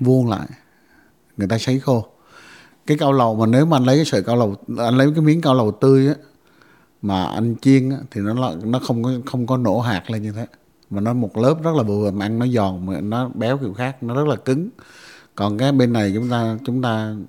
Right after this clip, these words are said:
chúng ta xài cái cao lầu khô mà người ta cắt miếng ra á, thì miếng tóp đó nó, nó, nó vừa sạch mà nó vừa ăn rất là bùi. Mà phải lấy từ nó.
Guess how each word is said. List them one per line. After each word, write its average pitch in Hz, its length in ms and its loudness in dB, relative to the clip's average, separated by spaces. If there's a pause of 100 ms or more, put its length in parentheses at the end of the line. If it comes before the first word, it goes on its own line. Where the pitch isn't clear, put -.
(160)
chúng 120 140 -8
ta 123 80 -4
xài 95 280 -4
cái 98 140 -8
cao 110 240 -4
lầu 101 180 -4
khô 117 360 -2
mà 107 60 -2
người 95 140 -4
ta 104 80 -8
cắt 135 220 -6
miếng 135 240 0
ra 120 140 -4
á, 120 100 -8 (460)
thì 101 100 -8
miếng 113 180 -2
tóp 147 260 0
đó 131 100 -2
nó, 131 160 -4
nó, 131 260 -4
nó 127 240 -4
vừa 110 240 -2
sạch 101 240 -6
mà 101 100 -6
nó 101 120 -6
vừa 113 160 -4
ăn 101 260 -8
rất 131 140 -8
là 113 80 -6
bùi. 92 340 -6 (720)
Mà 98 160 -6
phải 107 120 0
lấy 127 160 2
từ 143 140 -2
nó. 110 220 -6